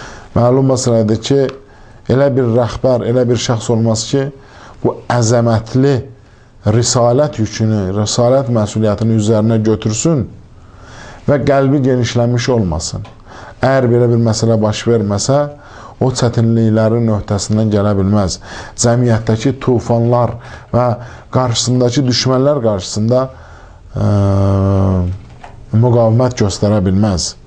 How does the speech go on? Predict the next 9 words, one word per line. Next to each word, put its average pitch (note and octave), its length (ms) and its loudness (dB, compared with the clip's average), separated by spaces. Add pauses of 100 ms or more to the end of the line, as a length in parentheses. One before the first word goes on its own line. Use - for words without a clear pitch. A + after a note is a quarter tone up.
(680)
Bu D#3 120 0
xüsusiyyət B2 800 0
bütün F3+ 260 -2
peyğəmbərlərdə, F#2 840 0
bütün C3 260 -2
ilahi G#2 400 2
peyğəmbərlərdə G2+ 680 0
var. C#3+ 220 0 (540)
Ə, G#2 80 2